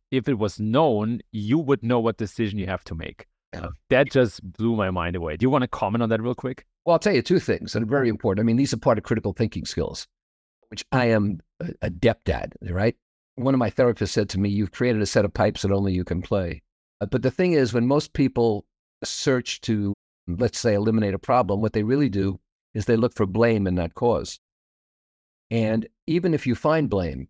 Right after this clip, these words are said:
Speaker 2: you know, "Harry didn't pull the switch," just finding blame doesn't make the problem go away. But most people walk away and say, "Okay, it was Harry." The second thing, though, that's really important is that you cannot remove a problem unless you know the cause.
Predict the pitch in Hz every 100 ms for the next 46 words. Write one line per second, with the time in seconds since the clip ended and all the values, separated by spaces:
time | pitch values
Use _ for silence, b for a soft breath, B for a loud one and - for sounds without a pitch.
0 | _ 113 110 101 123 127 107 107 98 107
1 | 92 82 131 117 - - _ _ _ _
2 | _ 185 - - 151 131 110 98 127 180
3 | 143 113 127 131 - 131 131 - - 165
4 | 226 131 82 69 - - _ _ _ _
5 | - 135 151 - 151 127 127 127 123 113
6 | 107 104 113 113 104 90 120 110 92 78
7 | _ _ _ _ _ _ _ _ - 123
8 | - 240 262 170 120 113 104 104 135 185
9 | 226 123 98 85 60 80 58 _ _ _
10 | - 123 143 151 151 - 233 220 160 165
11 | 165 147 - 147 170 131 139 151 - 165
12 | 202 175 101 73 -